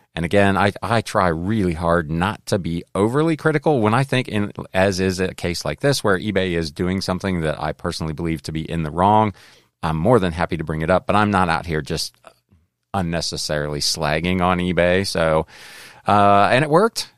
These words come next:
They said, he told us at the time he stopped producing videos containing negativity about eBay. Another YouTuber told the Wall Street Journal in twenty twenty that eBay had stripped her of access it had previously granted her because her, she spoke critically about a policy change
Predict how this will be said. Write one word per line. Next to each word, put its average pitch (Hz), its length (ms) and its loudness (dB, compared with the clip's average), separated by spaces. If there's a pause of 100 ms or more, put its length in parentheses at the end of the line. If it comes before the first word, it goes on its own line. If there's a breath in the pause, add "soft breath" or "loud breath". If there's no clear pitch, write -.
They 110 100 2
said, 156 260 2
he 147 140 0
told 120 200 0
us 117 120 0
at 117 100 -4
the 113 80 -4
time 139 260 2
he 127 80 4
stopped 120 300 0
producing 127 360 -2
videos 117 420 0
containing 151 520 -4
negativity 120 520 -4
about 90 280 2
eBay. 67 440 -4 (880)
Another 90 280 0
YouTuber 98 340 0
told 110 180 -2
the 101 60 -2
Wall 104 160 6
Street 92 260 -2
Journal 143 280 2
in 107 100 0
twenty 92 220 -2
twenty 156 260 -2
that 127 120 -2
eBay 110 260 -2
had 85 240 -4
stripped - 340 -4
her 156 180 0
of 117 260 -4
access 110 640 -2
it 92 100 -2
had 85 260 0
previously 180 520 -4
granted 85 340 -2
her 120 120 2
because 110 320 -4
her, 113 180 -2
she 113 260 -6
spoke - 420 -2
critically 151 460 -2
about 98 340 0
a 90 100 -2
policy 101 460 -2
change 80 500 -4